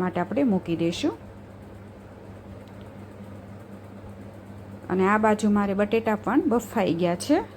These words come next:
તેને ઉપરની ચાલ કાઢીને અને આપણે એને મસળી લઈશું.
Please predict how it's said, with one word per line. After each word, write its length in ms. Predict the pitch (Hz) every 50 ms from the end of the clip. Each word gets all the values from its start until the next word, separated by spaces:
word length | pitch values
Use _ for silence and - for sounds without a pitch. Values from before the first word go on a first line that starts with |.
| - - - - - -
તેને 220 | 190 196 202 208 208 190 208
ઉપરની 400 | - - 208 202 196 196 190 185 - 202
ચાલ 160 | 202 196 190 190 202
કાઢીને 380 | 208 226 202 285 262 208 170 - - - - - - -
અને 100 | 185 185 180
આપણે 300 | 185 190 190 190 196 208
એને 80 | 254 339
મસળી 440 | 330 233 220 214 - 202 185 165 160 165
લઈશું. 320 | 170 - - - 427 539